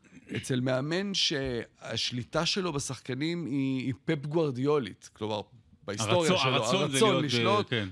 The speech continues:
Speaker 1: וההצלחות שלו, אה, בהולנד, שזה כמובן ברמה אחרת, אבל גם באייקס וגם לפני,
Speaker 2: או בליגת
Speaker 1: באוטרכט
Speaker 2: אלופות.
Speaker 1: ובגו איגלס, היה, היה בגלל השליטה המוחלטת שלו ב-, בשחקנים, והאפשרות, בדיוק כמו פפ, לתת לשחקנים מקדימה את החופש, היה זייח, טאדיץ',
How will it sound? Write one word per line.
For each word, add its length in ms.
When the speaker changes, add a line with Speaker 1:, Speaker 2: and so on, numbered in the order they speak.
Speaker 1:
וההצלחות 720
שלו, 400
אה, 280
בהולנד, 640
שזה 180
כמובן 220
ברמה 280
אחרת, 400
אבל 120
גם 180
באייקס 300
וגם 200
לפני, 360
Speaker 2:
או 160
בליגת 180
Speaker 1:
באוטרכט 120
Speaker 2:
אלופות. 220
Speaker 1:
ובגו 140
איגלס, 440
היה, 800
היה 180
בגלל 240
השליטה 760
המוחלטת 520
שלו 320
ב-, 320
בשחקנים, 500
והאפשרות, 400
בדיוק 160
כמו 160
פפ, 180
לתת 320
לשחקנים 360
מקדימה 600
את 100
החופש, 480
היה 140
זייח, 320
טאדיץ', 520